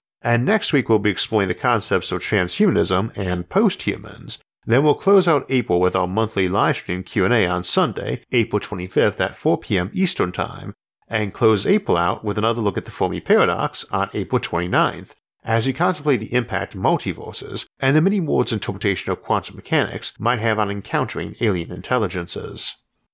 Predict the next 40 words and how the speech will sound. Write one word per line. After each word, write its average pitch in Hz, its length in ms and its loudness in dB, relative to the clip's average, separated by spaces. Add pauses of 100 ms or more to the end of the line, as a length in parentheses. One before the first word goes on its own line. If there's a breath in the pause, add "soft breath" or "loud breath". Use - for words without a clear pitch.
(300)
If 139 140 4
you 160 80 6
want 240 160 4
to 196 40 0
know 180 120 2
us - 140 -2
when 107 160 0
those 110 260 6
and 104 100 2
other 104 180 4
episodes 95 360 0
come 110 140 -4
out, 95 380 -2 (260)
make 135 260 4
sure - 400 2
to - 140 -4
subscribe 98 440 -2
to - 40 -14
the - 40 -10
channel, - 560 0 (300)
and 127 100 0
if 123 60 2
you'd 165 80 4
like 202 140 2
to - 60 -8
help 170 180 0
support - 280 -2
future - 300 2
episodes, - 520 -2
you - 60 -4
can 92 200 -4
donate 165 300 2
to 190 100 2
us 180 120 2
on 214 120 2
Patreon 95 640 -4 (100)
or 131 200 6
on 190 60 6
our 202 100 6
website, 95 520 0